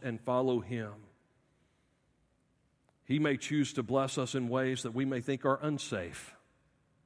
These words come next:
so that through us, he can bless this world. Now, I want to be a blessing, and I told you how to do that last Sunday. You can bless somebody, and I want to remind you because I want this to get kind of ingrained in you. Take that word bless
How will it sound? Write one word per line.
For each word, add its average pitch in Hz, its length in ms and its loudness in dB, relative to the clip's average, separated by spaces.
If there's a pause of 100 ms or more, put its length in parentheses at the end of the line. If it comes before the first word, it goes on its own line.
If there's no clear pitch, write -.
(560)
so 123 180 -2
that 110 140 -4 (260)
through 147 300 8
us, 113 480 2 (760)
he 123 120 2
can 113 180 -6
bless 113 300 -2
this 117 240 -4
world. 107 480 -4 (2000)
Now, 113 160 -2
I 135 80 6
want 170 160 6
to 147 40 4
be 147 120 2
a 135 80 4
blessing, 127 500 0
and 107 100 -6
I 107 60 -4
told 147 240 -2
you 147 60 0
how 143 100 2
to 135 80 2
do 139 140 6
that 135 180 2
last 135 260 -4
Sunday. 123 300 0
You 131 140 -2
can 139 160 0
bless 139 260 0
somebody, 123 480 2
and 117 80 0
I 117 40 -2
want 143 120 0
to 147 60 6
remind 135 400 4
you 120 80 0
because 117 280 -2
I 117 40 -2
want 135 160 -2
this 147 160 0
to 123 100 -8
get 120 180 -10
kind 139 200 -2
of 110 140 -6
ingrained 131 500 0
in 113 140 -4
you. 104 180 -2 (680)
Take 175 200 10
that 175 160 12
word 170 260 10
bless 175 680 4